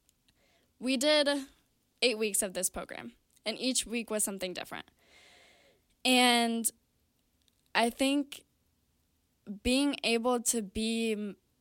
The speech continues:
like, my true self allowed me to kind of figure out the person, like, I wanted to be just because of these thirty people that were in the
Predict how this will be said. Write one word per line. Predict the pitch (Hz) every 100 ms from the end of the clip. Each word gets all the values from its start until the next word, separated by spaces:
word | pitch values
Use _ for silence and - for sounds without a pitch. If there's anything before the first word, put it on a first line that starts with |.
| -
like, | 208 208
my | 214 208 214
true | - 247
self | 240 208 202 233 254 - - _ _ _ _ -
allowed | 214 214 202 214
me | 220 233 226 226 226 220 _ _ _
to | - 233
kind | - 226
of | 208
figure | - 247 208 214
out | 202 202 -
the | 196
person, | - 214 208 - 202
like, | 190 185
I | 190 190
wanted | 180 180 202 214
to | 269
be | 254 285 311 320 _ _ _ _ _ _ _ _ _
just | - 240 240
because | - 233 233 214
of | 208 185
these | 208 196 170 -
thirty | 208 190 196
people | 202 190 180
that | 180 139
were | 131
in | 87
the | -